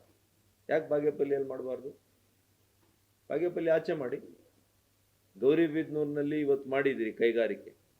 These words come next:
ಎಷ್ಟು ಎಕರೆಯಲ್ಲಿ ಇವತ್ತು ಕೈಗಾರಿಕೆ ಆಗಿದೆ, ಇನ್ನೆಷ್ಟು ಎಕರೆ ಉಳಿದಿದೆ ಹೇಳಿ ನನಗೆ. Acquisition is a method of spinning money.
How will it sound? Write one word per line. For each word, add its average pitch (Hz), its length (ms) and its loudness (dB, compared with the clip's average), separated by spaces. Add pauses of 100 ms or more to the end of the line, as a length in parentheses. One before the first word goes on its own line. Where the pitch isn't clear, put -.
(640)
ಎಷ್ಟು 151 340 4
ಎಕರೆಯಲ್ಲಿ 175 560 4
ಇವತ್ತು 156 260 2
ಕೈಗಾರಿಕೆ 147 500 6
ಆಗಿದೆ, 131 380 0
ಇನ್ನೆಷ್ಟು 165 600 -2
ಎಕರೆ 156 580 0
ಉಳಿದಿದೆ 170 440 8
ಹೇಳಿ 107 200 2
ನನಗೆ. 78 300 -16 (3500)
Acquisition 175 920 2 (1200)
is 123 220 -4
a 117 160 -2
method 139 360 2
of 165 280 2 (680)
spinning 147 600 -8
money. 110 160 -8